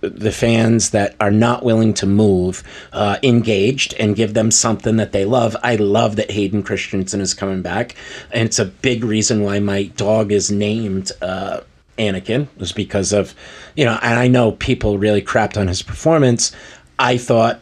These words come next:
under the circumstances, uh, it was campy in the perfect kind of way. So I'm excited that he's gonna be back. Um, but you can see it. I agree with you. I, I, you can see that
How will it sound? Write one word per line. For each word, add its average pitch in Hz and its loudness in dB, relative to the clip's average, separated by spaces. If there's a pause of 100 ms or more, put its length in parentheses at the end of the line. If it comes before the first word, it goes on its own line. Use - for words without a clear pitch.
under 113 2
the 101 -4
circumstances, 98 -2
uh, 95 -2 (220)
it 123 2
was 117 0
campy 104 0
in 101 0
the 98 0
perfect - -2
kind 98 -2
of 90 -2
way. 95 2 (320)
So - 2
I'm 127 6
excited 110 2
that 98 0
he's 101 2
gonna 101 0
be 95 0
back. 98 -2 (400)
Um, 110 0
but 139 2
you 160 2
can 185 2
see 202 6
it. - -4
I 113 4
agree 151 4
with 147 2
you. 82 -6
I, - -4
I, 110 -2
you 117 -2
can 120 2
see 139 2
that 113 2